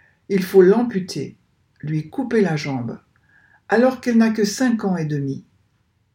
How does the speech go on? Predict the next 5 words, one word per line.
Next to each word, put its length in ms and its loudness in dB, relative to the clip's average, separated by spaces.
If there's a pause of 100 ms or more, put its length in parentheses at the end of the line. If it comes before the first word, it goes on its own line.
(640)
Tout 260 2
le 120 2
monde 460 4
est 60 8
bouleversé, 960 -2